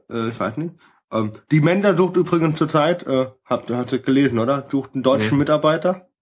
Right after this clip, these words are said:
Speaker 2: <laughs> Was?
Speaker 1: Sucht einen Mitarbeiter mit Deutschsprachenkenntnissen. So ein bisschen, äh, feindlich, oder? Ähm.
Speaker 2: Weiß ich nicht. Also, es gibt ja, ja schon, äh, ziemlich viele, ähm,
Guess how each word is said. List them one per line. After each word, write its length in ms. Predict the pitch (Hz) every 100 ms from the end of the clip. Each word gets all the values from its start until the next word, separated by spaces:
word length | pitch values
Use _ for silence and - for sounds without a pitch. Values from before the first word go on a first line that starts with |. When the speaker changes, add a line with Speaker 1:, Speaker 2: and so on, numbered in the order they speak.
| _ -
Speaker 2:
<laughs> 340 | - - -
Was? 560 | 156 165 - - - - -
Speaker 1:
Sucht 220 | 170 160 -
einen 60 |
Mitarbeiter 460 | 135 156 151 147 143
mit 180 | 135 131
Deutschsprachenkenntnissen. 1500 | 135 - - 107 - 107 - - 131 - 113 - 104 - 104 - -
So 80 | 139
ein 80 |
bisschen, 380 | 131 - 131 120
äh, 120 | 117 110
feindlich, 680 | - - 117 123 110 92 101
oder? 280 | 113 120 - _ _ _ _ _ -
Ähm. 360 | 101 101 101 - _ _ _ _ _ _ _ _ _ -
Speaker 2:
Weiß 400 | 92 104 107 110
ich 120 | -
nicht. 320 | 101 - - _ _ - _ _ _
Also, 420 | - 113 107 101 - _ _ _ _ _ _ _ _ _ _ _ _ _ _ _ _ _ _ _
es 200 | 120 -
gibt 220 | 143 139
ja, 140 | 123 117
ja 140 | 113
schon, 400 | 110 117 110 113
äh, 180 | 110 107
ziemlich 360 | - 117 113 -
viele, 460 | 120 110 107 98 104
ähm, 380 | 104 104 101